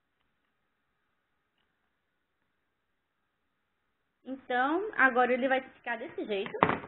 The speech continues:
Não tá muito atrativo, né? Temos que arrumar todo esse cabelo.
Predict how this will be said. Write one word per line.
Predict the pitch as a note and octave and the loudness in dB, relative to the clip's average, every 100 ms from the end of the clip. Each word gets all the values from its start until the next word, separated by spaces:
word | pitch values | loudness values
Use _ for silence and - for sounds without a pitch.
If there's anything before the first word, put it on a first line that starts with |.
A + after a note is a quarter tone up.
| - _ _ _ _ _ | -16 _ _ _ _ _
Não | - A3 F#4 | -8 -4 -2
tá | - D#4+ | 0 2
muito | D#4+ | 2
atrativo, | F#4+ F#4+ G#4+ - A#3+ A3+ D#3+ | 0 0 -2 -4 -12 -10 -8
né? | F#3 D#4 - _ _ _ _ _ _ _ _ _ _ | -8 -8 -10 _ _ _ _ _ _ _ _ _ _
Temos | B3 A#3 C4 | -14 -12 -8
que | - | -2
arrumar | C4+ B3+ E4 D4 A#3+ | 0 2 0 0 2
todo | B3 B3+ | 2 0
esse | - D4+ | -2 -6
cabelo. | F4 D4+ A3+ D#3+ | -4 0 0 0